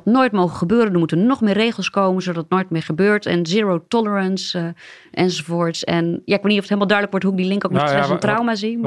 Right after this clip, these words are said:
Speaker 1: maar
Speaker 2: ik
Speaker 1: ja.
Speaker 2: denk is van, ja, we zijn de slachtoffer geworden van ons eigen succes.
Speaker 1: Ja. Nou, die, <laughs> dan zeg je het heel
Speaker 2: <laughs>
Speaker 1: een stuk beknopter dan, eh, ja, precies. Ja, nou ja, dat, dat is dat, dat, precies dat. We zijn de slachtoffer geworden van ons eigen succes. En, eh, eh,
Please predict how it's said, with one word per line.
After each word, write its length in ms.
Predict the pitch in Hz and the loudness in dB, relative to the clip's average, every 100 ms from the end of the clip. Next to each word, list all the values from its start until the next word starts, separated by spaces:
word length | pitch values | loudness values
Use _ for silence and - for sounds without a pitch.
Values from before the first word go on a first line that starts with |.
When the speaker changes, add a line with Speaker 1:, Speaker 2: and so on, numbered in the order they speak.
| - | -2
Speaker 1:
maar 80 | 104 | 0
Speaker 2:
ik 80 | |
Speaker 1:
ja. 60 | 127 | 0
Speaker 2:
denk 160 | 123 123 | -2 -4
is 100 | 117 | -2
van, 100 | 120 | -2
ja, 120 | 117 | 0
we 60 | |
zijn 120 | 113 123 | -2 -4
de 60 | |
slachtoffer 500 | 117 131 - 123 127 | -2 -4 -4 -6 -6
geworden 260 | - 131 127 | -4 -2 -2
van 80 | 135 | -4
ons 80 | 139 | -4
eigen 200 | 135 - | -4 -6
succes. 480 | - - 120 - - _ | -10 -4 -2 -4 -12 _
Speaker 1:
Ja. 180 | 294 - _ _ - _ _ _ _ | -4 -4 _ _ -20 _ _ _ _
Nou, 200 | - 240 | -2 0
die, 100 | 202 202 185 | 0 -2 0
<laughs> 80 | |
dan 80 | 233 | 2
zeg 160 | 220 196 | 2 -2
je 60 | |
het 80 | - | 0
heel 220 | 208 190 | 2 4
Speaker 2:
<laughs> 680 | 180 - 180 - 202 214 185 | 2 2 0 0 -2 0 0
Speaker 1:
een 60 | - | 0
stuk 240 | - 302 277 | 0 2 2
beknopter 520 | 294 277 302 320 247 | 2 2 4 2 4
dan, 280 | 240 233 226 | 4 4 2
eh, 300 | 220 226 311 | 4 4 2
ja, 240 | 202 170 | 2 0
precies. 600 | 262 254 254 185 202 - - | -2 2 2 2 -2 -10 -4
Ja, 320 | 269 190 147 - | 0 0 -2 -2
nou 240 | 294 277 | 0 2
ja, 160 | 226 170 | 2 2
dat, 440 | 208 311 - - - | 2 0 -6 -20 -4
dat 240 | 226 247 | 0 0
is 120 | 214 | 0
dat, 280 | 165 185 247 | 0 0 -2
dat, 140 | 220 - | -4 -4
precies 340 | 190 269 208 | -6 -4 -2
dat. 380 | 156 208 - - | -2 -2 -4 -14
We 180 | - 208 | -10 -4
zijn 160 | 202 196 | -2 -2
de 60 | |
slachtoffer 320 | 202 202 - | -2 -4 -6
geworden 240 | 180 170 160 | -4 -2 0
van 100 | 160 | -2
ons 100 | 156 | -2
eigen 260 | 160 147 | -4 -6
succes. 520 | 139 143 - 196 226 208 | -12 -12 -6 -4 -4 -4
En, 240 | 185 170 | -4 -4
eh, 260 | 160 156 165 160 - _ _ _ _ _ - | -4 -6 -8 -12 -18 _ _ _ _ _ -18
eh, 80 | 170 | -14